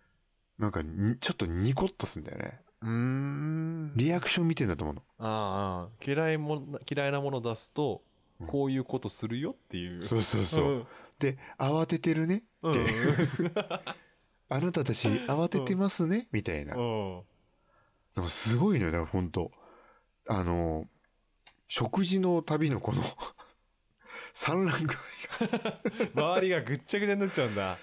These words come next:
Speaker 1: すごいのよ、そう。
Speaker 2: あー。
Speaker 1: 「何なんだ、この、この子」と思って。
Speaker 2: うん。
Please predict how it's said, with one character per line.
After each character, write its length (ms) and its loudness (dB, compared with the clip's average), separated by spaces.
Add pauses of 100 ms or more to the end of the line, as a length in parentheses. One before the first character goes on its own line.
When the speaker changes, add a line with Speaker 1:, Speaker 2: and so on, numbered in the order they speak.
Speaker 1:
す 360 2
ご 220 4
い 40 2
の 100 4
よ、 80 -2
そ 140 -2
う。 60 0
Speaker 2:
あ 1600 -4 (920)
ー。 40 -
Speaker 1:
「何 260 4
な 100 4
ん 40 2
だ、 80 2
こ 120 2
の、 120 2
こ 160 -4
の 100 0
子」 120 -2
と 60 -10
思 100 -14
っ 20 -20
て。 180 -8
Speaker 2:
う 140 2
ん。 440 2